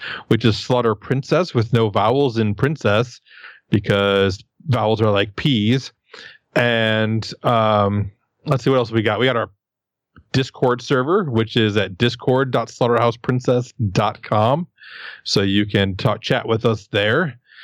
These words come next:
Uh, if you would like to support us financially, you can always go to our Patreon, which is patreon dot slaughterhouseprincess dot com.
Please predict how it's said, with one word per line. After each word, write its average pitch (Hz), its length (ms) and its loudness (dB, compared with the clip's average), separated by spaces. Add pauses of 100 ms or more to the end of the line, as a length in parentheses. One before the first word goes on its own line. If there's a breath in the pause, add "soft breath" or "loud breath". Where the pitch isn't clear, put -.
(200 loud breath)
Uh, 87 500 2
if 107 200 -2
you 117 80 0
would 110 120 0
like 117 160 -2
to 117 260 0 (580)
support 131 400 0
us 113 80 -4
financially, 117 680 0
you 139 120 2
can 110 100 0
always 113 200 2
go 110 260 2
to 110 280 0
our 101 200 2
Patreon, 123 680 0
which 110 160 -2
is 104 120 -4
patreon 135 720 0 (400 loud breath)
dot 120 180 0
slaughterhouseprincess 127 960 0 (160)
dot 110 300 0
com. 139 460 0